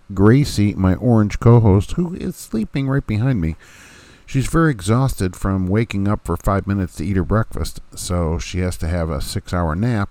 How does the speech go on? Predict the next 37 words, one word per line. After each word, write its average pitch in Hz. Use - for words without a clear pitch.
before 85
waking 90
up 82
for 80
a 80
couple -
of 85
more 78
minutes. 87
But 147
I'm 135
sure 175
if 135
there's 135
something 139
interesting, 104
she'll -
be 135
right 113
in 90
to 104
say 95
something 82
about 87
it. -
Today 202
is 135
an 147
unabridged 98
version. 101
We're 95
gonna 101
have 90
some 90
trucking 92
news, 95
some 85